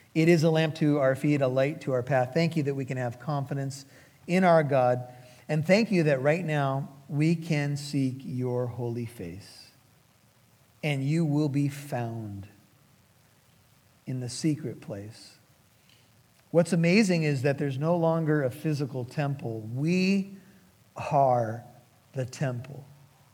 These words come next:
of the living God. And the moment that we decide to seek you, you're already here. The Holy Spirit lives in us. And it's amazing how we could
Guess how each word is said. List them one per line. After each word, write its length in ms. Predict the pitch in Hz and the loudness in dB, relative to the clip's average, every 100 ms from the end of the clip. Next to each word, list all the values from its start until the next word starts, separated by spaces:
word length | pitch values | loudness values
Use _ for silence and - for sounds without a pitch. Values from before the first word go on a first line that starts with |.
| - | -12
of 120 | 120 | -6
the 100 | 120 | -4
living 320 | 113 113 113 | -4 -6 -6
God. 300 | 113 107 107 - - - - - _ - | -8 -10 -12 -16 -20 -20 -20 -20 _ 0
And 220 | 170 165 | 2 4
the 60 | 156 | 4
moment 640 | 156 165 185 220 240 220 | 4 4 6 6 6 4
that 200 | 175 170 | 4 4
we 200 | 147 170 | 4 2
decide 1040 | 151 151 - - 165 151 143 123 110 113 110 - _ _ _ _ _ _ _ _ _ - | 2 -2 -4 2 2 4 2 0 -4 -8 -14 -20 _ _ _ _ _ _ _ _ _ -8
to 120 | 147 | -8
seek 440 | - - 156 156 | -4 -2 -2 -4
you, 340 | 135 113 107 110 - - - | -6 -6 -8 -12 -20 -20 -6
you're 240 | 143 151 | -2 2
already 400 | 139 160 156 131 | 4 4 2 -2
here. 600 | 117 180 - - - - - - _ _ _ _ _ _ | -6 -6 -6 -8 -12 -14 -16 -20 _ _ _ _ _ _
The 120 | 151 | -4
Holy 260 | 135 196 247 | 2 4 4
Spirit 500 | - - 208 196 147 | 2 4 6 6 2
lives 300 | 147 143 120 | 0 0 -2
in 240 | 123 117 | -8 -8
us. 460 | 104 85 - - - _ _ _ _ _ _ _ _ _ _ - | -10 -14 -18 -20 -20 _ _ _ _ _ _ _ _ _ _ -8
And 80 | 147 | -8
it's 140 | 151 | -4
amazing 420 | 151 156 156 151 | 0 0 0 0
how 180 | 143 131 | 0 0
we 180 | 131 147 | 0 -2
could 400 | - 151 123 | -2 -2 -2